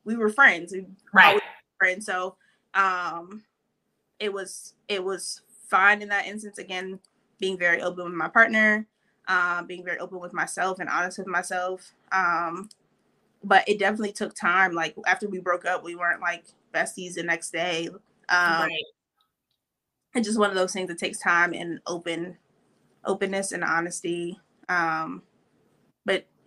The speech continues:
Speaker 1: I don't think you can be friends with every ex. I think it's situational.
Speaker 2: Yeah, no, definitely. Like you said, you don't want to go in, you having a pure intention, and they are just using it as a way to sneak back in.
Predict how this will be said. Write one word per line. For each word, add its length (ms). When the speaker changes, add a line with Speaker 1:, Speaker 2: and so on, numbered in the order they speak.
Speaker 1:
I 120
don't 120
think 160
you 60
can 140
be 80
friends 260
with 100
every 280
ex. 300
I 80
think 200
it's 220
situational. 680
Speaker 2:
Yeah, 280
no, 240
definitely. 720
Like 200
you 60
said, 320
you 60
don't 220
want 140
to 100
go 180
in, 440
you 180
having 300
a 40
pure 240
intention, 500
and 220
they 160
are 140
just 240
using 340
it 180
as 200
a 60
way 160
to 180
sneak 360
back 280
in. 340